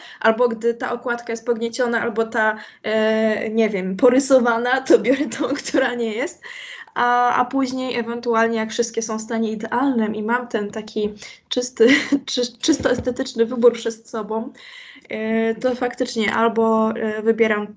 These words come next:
tą, która mi się najbardziej podoba, bo w sumie będę na nią patrzyła,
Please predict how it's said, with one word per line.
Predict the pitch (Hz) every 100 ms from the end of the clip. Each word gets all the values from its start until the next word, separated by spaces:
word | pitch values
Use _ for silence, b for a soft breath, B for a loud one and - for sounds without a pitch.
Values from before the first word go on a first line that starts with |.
| _
tą, | 240 220
która | 220 233 214
mi | 208
się | 208 214
najbardziej | 214 208 208 202 202
podoba, | 208 185 185 185 202 B B -
bo |
w | 214
sumie | 233 220
będę | 214 214
na | 202 202
nią | 202 202
patrzyła, | 202 - 233 202 190